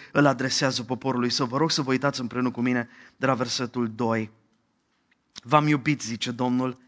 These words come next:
"și voi ziceți, cu cine ai iubit? Nu este Esau frate cu Iacov?", zice Domnul, "totuși am iubit pe Iacov și am urât pe Esau. I-am prefăcut munții într-o pustietate și moștenirea lui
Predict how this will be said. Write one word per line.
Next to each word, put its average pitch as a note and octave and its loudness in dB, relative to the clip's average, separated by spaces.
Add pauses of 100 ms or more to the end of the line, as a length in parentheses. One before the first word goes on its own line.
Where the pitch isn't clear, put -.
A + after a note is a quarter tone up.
(320)
"și - -6
voi C3+ 2
ziceți, C3+ -4 (300)
cu G3 -6
cine A3 4
ai C3+ 2
iubit? A#2 -2 (460)
Nu D3+ 2
este E3+ 0
Esau D#3+ 4
frate D#3+ 2
cu D3 0
Iacov?", D#3 4
zice C#3+ -4
Domnul, D#3+ 2 (420)
"totuși D3+ 0
am D3 4
iubit D3 2
pe D#3 0
Iacov D3 4 (260)
și - 4
am C#3+ 6
urât D#3 2
pe D3 0
Esau. C#3+ 2 (240)
I-am D3+ 6
prefăcut D#3 0
munții F3+ 4
într-o D3+ 2
pustietate D#3+ 4
și D#3+ 2
moștenirea D3+ 4
lui D#3 2